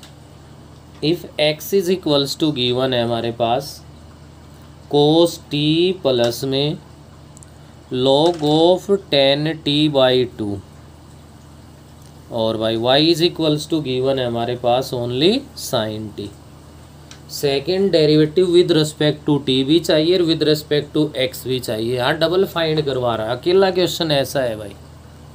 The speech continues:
सबसे पहले तो डी एक्स upon में डी टी के लिए काम कर दो भाई। cos t का derivative minus का sin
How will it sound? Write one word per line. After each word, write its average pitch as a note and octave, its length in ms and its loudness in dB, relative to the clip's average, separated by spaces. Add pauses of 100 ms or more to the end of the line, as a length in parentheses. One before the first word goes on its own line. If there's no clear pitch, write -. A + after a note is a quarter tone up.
(440)
सबसे C3+ 400 -2
पहले B2 280 -2
तो B2+ 160 -2
डी B2 280 0
एक्स C3 260 0
upon A#2+ 380 -6
में B2 200 -4
डी A2+ 120 -2 (100)
टी A#2+ 120 -2
के A#2 160 -4
लिए A2 180 -4
काम G#2 300 -10
कर G#2 180 -12
दो A#2+ 160 -4
भाई। F3+ 180 -6 (680)
cos C#3 300 2
t C#3+ 260 -2
का D#3 140 4
derivative C3+ 680 2
minus A#2+ 580 -4
का B2+ 140 -2
sin A#2 420 -6